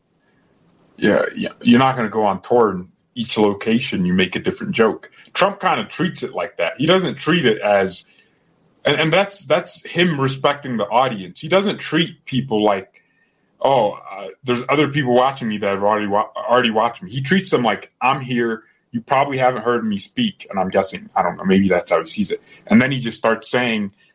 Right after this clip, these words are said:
the same things he said. But, you know,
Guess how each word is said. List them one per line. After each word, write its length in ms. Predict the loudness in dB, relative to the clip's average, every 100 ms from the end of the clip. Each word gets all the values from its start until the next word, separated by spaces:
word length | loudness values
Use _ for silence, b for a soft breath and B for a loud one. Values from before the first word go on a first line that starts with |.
| _
the 80 | -2
same 340 | 2 2 2
things 260 | 4 2 2
he 80 | 0
said. 320 | 2 2 0 -10 -20 _ _ _ _ b b b b b b b _ -20 -20 0
But, 240 | 0 0 -2
you 120 | 0
know, 220 | 0 0